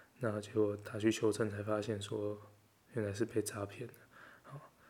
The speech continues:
那不过幸好有求证啊，所以最后也没有半毛钱汇出去，然后他就把那个人封锁。那这个事件在我们家就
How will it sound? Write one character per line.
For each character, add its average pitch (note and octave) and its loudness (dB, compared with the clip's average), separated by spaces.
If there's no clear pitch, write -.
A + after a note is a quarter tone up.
那 A#2 0
不 G#2+ 2
过 A2+ 8
幸 A2 2
好 G#2 0
有 F#2+ 0
求 G#2 0
证 G#2+ -6
啊， A#2+ -12
所 - 0
以 G#2+ 4
最 - -10
后 A2 0
也 G2 4
没 G#2 0
有 G#2 0
半 A2 4
毛 G2+ -2
钱 A#2 -4
汇 A2+ -2
出 A#2 -4
去， A#2+ -6
然 A#2+ -14
后 G#2+ -2
他 G#2 -2
就 G#2+ 0
把 G#2+ 0
那 G#2 2
个 A2 2
人 G2+ 0
封 G#2+ -6
锁。 C#3+ -4
那 G#2 -4
这 A2+ 2
个 G#2+ 4
事 G#2+ -2
件 G#2 0
在 A2 4
我 G2+ 2
们 F#2+ -6
家 G2+ 0
就 G#2 0